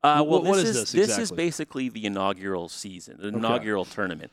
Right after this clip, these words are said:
Speaker 2: So this
Speaker 1: So
Speaker 2: is like the, uh, N B A, uh, midseason tournament of
Speaker 1: Exactly.
Speaker 2: M L S.
Speaker 1: If you're familiar with, like, the English Premier League, it's like the F A Cup kind of thing. It's a month-long tournament.
Speaker 2: I
Speaker 1: Uh, it's
Speaker 2: gotcha.
Speaker 1: huge. It's huge for Nashville. It's huge, huge for Miami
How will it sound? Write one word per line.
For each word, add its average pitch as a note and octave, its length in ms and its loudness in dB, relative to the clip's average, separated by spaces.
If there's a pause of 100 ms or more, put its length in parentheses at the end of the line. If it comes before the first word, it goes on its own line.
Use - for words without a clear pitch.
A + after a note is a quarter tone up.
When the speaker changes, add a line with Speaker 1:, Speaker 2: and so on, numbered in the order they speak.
Speaker 2:
So - 120 0
this B3 180 2
Speaker 1:
So A#3+ 60 -2
Speaker 2:
is F#3+ 80 -2
like G3+ 180 2
the, E3 220 2
uh, C3+ 260 2
N D#3+ 180 2
B C#3+ 220 2
A, B2+ 440 0
uh, A2+ 180 0
midseason A#2 580 -2
tournament G#2 500 -4
of G#2+ 120 -4
Speaker 1:
Exactly. G2+ 220 0
Speaker 2:
M G2+ 60 0 (100)
L F2+ 140 -4
S. - 200 -8
Speaker 1:
If D#3 180 0
you're D#3 60 -2
familiar B2+ 480 -2
with, A2+ 180 -2
like, G2+ 160 -2
the G2 80 -8
English G#2 280 -4
Premier A#2+ 340 -2
League, A2 200 -4
it's - 140 -8
like F#2+ 140 -6
the B2 140 -8
F - 180 -10
A F#2 120 -4
Cup G2 260 -6
kind F#2+ 160 -6
of F2+ 60 -12
thing. G2 200 -6
It's F#2+ 100 -8
a G2+ 60 -4
month-long G2 560 -6
tournament. B2+ 400 -4 (240)
Speaker 2:
I B2 40 -12
Speaker 1:
Uh, C3+ 120 2
it's D#3 160 2
Speaker 2:
gotcha. F3 140 -8
Speaker 1:
huge. F3+ 300 -4 (140)
It's C3 220 -2
huge G3+ 260 -8
for C#3+ 380 0
Nashville. B2 500 -2
It's F#2 140 -8
huge, C3+ 220 -4 (120)
huge C#3+ 260 -10
for - 140 -4
Miami A#2 540 -4